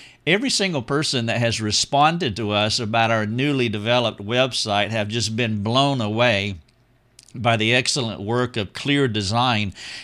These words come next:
These are the folks that designed this beautiful website. And then Jonathan Harris is our own web developer, and he is the one that built what Clear Design had,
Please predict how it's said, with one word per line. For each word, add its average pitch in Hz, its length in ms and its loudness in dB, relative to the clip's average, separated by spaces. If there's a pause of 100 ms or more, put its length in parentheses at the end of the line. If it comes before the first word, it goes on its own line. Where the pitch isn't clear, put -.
These 226 240 2
are 220 120 2
the 127 100 0
folks 139 360 2
that 120 140 0
designed 131 600 2
this 107 160 -2
beautiful 107 480 -4
website. 110 680 -2 (420)
And 127 160 0
then 139 180 4
Jonathan 143 540 0
Harris 127 580 0
is 117 180 0
our 120 300 4
own 135 380 0
web 120 340 2
developer, 110 680 0
and 101 200 -4
he 139 220 0
is 131 380 0
the 107 100 0
one 120 320 2
that 98 300 -2
built 120 340 2
what 110 280 -2
Clear 120 280 0
Design 110 600 -2
had, 104 260 -4